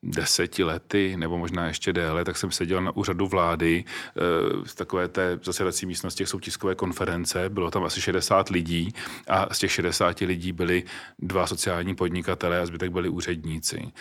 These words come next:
A, eh, jako, ano, je to fajn, když se něco podaří po těch prostě mnoho, mnoho, mnoho letech, protože už tady bylo několik takových návrhů na,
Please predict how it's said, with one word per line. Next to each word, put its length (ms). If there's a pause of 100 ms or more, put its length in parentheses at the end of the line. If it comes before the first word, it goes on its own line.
(240)
A, 420 (200)
eh, 360 (840)
jako, 320 (640)
ano, 160
je 100
to 100
fajn, 340
když 120
se 100
něco 320 (280)
podaří 500 (240)
po 120
těch 400
prostě 280
mnoho, 280
mnoho, 360
mnoho 220
letech, 460 (260)
protože 320
už 120
tady 160
bylo 140
několik 500
takových 560
návrhů 560
na, 180